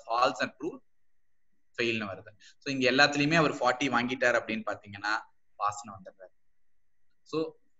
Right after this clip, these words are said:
இது வந்து if condition அப்படின்னு சொல்லுவோம். R condition அதிகமா நம்ம யூஸ் பண்ண மாட்டோம், ஏன்னா எப்படி இருந்தாலும் accept பண்ணிக்கிறது தானே, அதனால R பண்ணல. சரி, நீங்க ஆர்னு போட்டு பார்க்கலாம். இங்க பாருங்க, இங்க வந்து நான் அண்டுக்கு பதிலா ஆரா மாத்துறேன் பாருங்க, ஓ ஆர்னு லாஸ்ட்ல இருக்கிறது மட்டும் ஆரா மாத்துறேன். ஃபெயிலா இருந்தவர் வந்து pass ஆயிருவாரு.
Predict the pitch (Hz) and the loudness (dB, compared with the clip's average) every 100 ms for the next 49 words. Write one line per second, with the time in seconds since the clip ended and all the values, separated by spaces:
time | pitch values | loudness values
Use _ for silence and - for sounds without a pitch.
0 | _ 139 156 147 147 - - 131 - - | _ -2 2 2 2 -2 -2 -4 -4 -2
1 | 143 127 139 131 117 - 117 139 208 - | 0 0 0 -2 -4 -6 -2 4 4 4
2 | 202 180 185 131 139 160 151 110 143 - | 2 2 4 2 2 2 2 0 -4 -4
3 | 143 127 113 - 127 - - - - 131 | -2 0 -2 -2 -4 -4 -18 -8 0 2
4 | 151 131 110 120 - 160 165 170 - 165 | 4 2 0 -2 0 4 6 6 4 -2
5 | 156 135 127 127 127 117 - _ - 135 | 0 0 0 2 2 0 -4 _ 0 6
6 | 135 127 139 135 123 131 - 147 147 135 | 8 8 6 -2 2 2 2 -2 0 2
7 | 135 175 190 175 143 - 120 123 120 135 | 6 6 4 0 -2 2 2 4 2 4
8 | 135 120 - _ _ _ 135 139 180 156 | 4 2 -6 _ _ _ 2 2 4 4
9 | 131 127 139 175 165 147 156 139 131 156 | 4 4 2 0 2 4 6 8 8 8
10 | 156 127 123 131 113 107 101 110 151 120 | 6 4 2 2 0 0 -2 -4 -6 -6
11 | 120 123 127 127 117 113 139 - 131 - | 2 4 4 2 -2 0 -2 -4 -8 -6
12 | 107 - - 131 113 120 123 110 - 110 | -14 -14 -8 -4 -2 0 0 -4 -6 -4
13 | 135 _ _ _ _ 147 170 175 147 131 | -4 _ _ _ _ 2 6 6 6 2
14 | 131 127 147 120 113 110 104 98 | 2 0 0 -2 0 -4 -4 -8